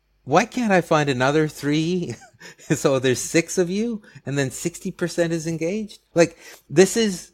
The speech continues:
this, you know, th-, this is what I mean when we're,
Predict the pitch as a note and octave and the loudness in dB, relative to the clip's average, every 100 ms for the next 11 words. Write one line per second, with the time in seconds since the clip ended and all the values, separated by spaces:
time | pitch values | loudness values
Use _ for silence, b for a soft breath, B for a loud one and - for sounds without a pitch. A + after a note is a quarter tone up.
0 | _ C3+ F3+ - D#3 E3 B2+ - b b | _ 0 0 0 -4 -2 -4 -14 b b
1 | _ C3 - - - B2 _ _ _ D3+ | _ -14 -14 -14 -12 -12 _ _ _ -2
2 | C#3 F3 - G3 D#3 D#3 D#3 D3 C#3 C#3 | 4 4 4 -4 0 0 2 0 -4 -6
3 | C#3 A#2+ A#2+ | -4 -4 -4